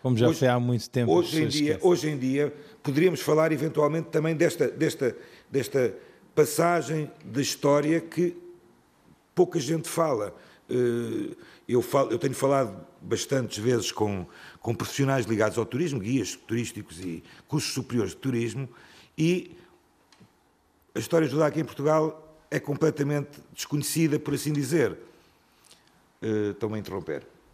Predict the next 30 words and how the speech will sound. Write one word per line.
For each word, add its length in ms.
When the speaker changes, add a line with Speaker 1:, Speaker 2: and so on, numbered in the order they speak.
Speaker 1:
Eu, 220
eu 140
queria 300
só 240
dizer 260
aqui 220
duas 260
coisas. 440
Eu, 220
eu 100
percebo 340
a 40
crítica 600
e 100
acho 260
muito 260
acertada, 640
e 140
vou-lhe 220
dar 160
aquilo 240
que 120
é 20
a 40
minha, 400
a 40
minha, 480
a 20
minha, 440
hum, 260